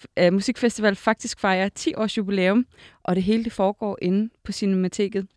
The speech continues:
Hvis der er noget, som jeg knus elsker ud over musik, så er det film, og ikke mindst musikdokumentarer.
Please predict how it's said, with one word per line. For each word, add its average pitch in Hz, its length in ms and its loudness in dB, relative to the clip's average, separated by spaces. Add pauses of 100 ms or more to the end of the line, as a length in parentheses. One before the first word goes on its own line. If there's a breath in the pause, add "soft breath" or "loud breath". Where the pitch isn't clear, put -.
(1400 loud breath)
Hvis 220 200 8
der 269 80 4
er 254 40 8
noget, 254 260 6
som 262 120 2
jeg 247 300 4
knus 277 420 4
elsker 220 420 2
ud 214 100 6
over 185 220 6
musik, 202 500 2
så - 200 0
er 214 40 6
det 214 100 2
film, 240 320 2 (300)
og 208 160 8
ikke 220 160 6
mindst 214 380 4 (120)
musikdokumentarer. 185 1120 2